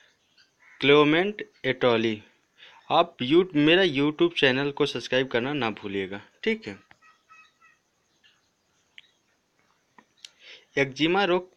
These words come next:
किस अंग को प्रभावित करता है? ये त्वचा को प्रभावित करता है, ठीक है। स्काउट एंड गाइड संस्थान की स्थापना किसने की थी?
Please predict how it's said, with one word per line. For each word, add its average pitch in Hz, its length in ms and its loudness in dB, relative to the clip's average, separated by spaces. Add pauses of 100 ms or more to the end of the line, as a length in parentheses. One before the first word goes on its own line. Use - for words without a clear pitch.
किस 175 240 -4
अंग 131 520 -4
को 147 200 0
प्रभावित 120 560 -2
करता 123 420 -2
है? 156 280 -8 (1080)
ये 165 100 2
त्वचा 123 380 0
को 113 120 -4
प्रभावित 104 340 -4
करता 104 260 -6
है, 104 60 -8 (100)
ठीक 202 220 -6
है। 107 140 -10
स्काउट 147 1120 0
एंड 160 220 2
गाइड 135 400 -2
संस्थान 127 480 -4
की 127 280 -6
स्थापना 127 320 -8
किसने 127 360 -6
की 127 160 -8
थी? 175 280 -8